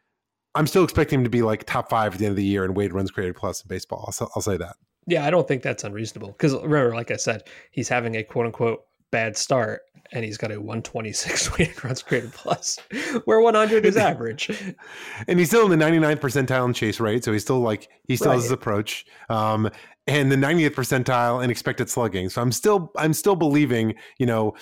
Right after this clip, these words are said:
Speaker 1: maybe not, you know, as I said, the, the Bonds level season, but, uh, uh, I'll, uh, I think top five in Wade runs created plus when all said and done.
Speaker 2: Is it gonna matter?
Speaker 1: Um, probably not, um,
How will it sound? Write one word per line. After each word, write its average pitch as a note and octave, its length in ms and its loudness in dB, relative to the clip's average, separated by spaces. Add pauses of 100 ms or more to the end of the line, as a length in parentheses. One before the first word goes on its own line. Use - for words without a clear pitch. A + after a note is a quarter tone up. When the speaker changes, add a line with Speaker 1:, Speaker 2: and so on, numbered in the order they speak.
(120)
Speaker 1:
maybe D#3+ 240 2
not, C3+ 340 2
you C3 120 0
know, A2 260 2 (800)
as C3 140 0
I B2+ 80 2
said, A2 260 -2
the, A2 80 -2
the B2+ 180 -4
Bonds A#2+ 360 2
level A#2+ 240 0
season, C#3 380 0
but, A2 320 -2
uh, G#2 400 -2 (540)
uh, G2+ 380 -2
I'll, A#2 340 0
uh, A2+ 400 0
I B2+ 160 -2
think C3 160 -2
top B2 200 -2
five A2 240 0
in G#2 80 -2
Wade G2+ 160 0
runs G2 180 -4
created F#2+ 220 -8
plus G2+ 300 -6
when G#2 100 -4
all F2+ 100 -4
said G2+ 180 -8
and A2 80 -14
done. A2 220 -14 (240)
Speaker 2:
Is C3+ 120 -2
it C#3+ 60 -6
gonna D#3+ 160 0
matter? A#2 360 -4 (2000)
Speaker 1:
Um, D3+ 600 2
probably B2+ 840 0
not, G#2+ 480 -2 (200)
um, G#2+ 280 0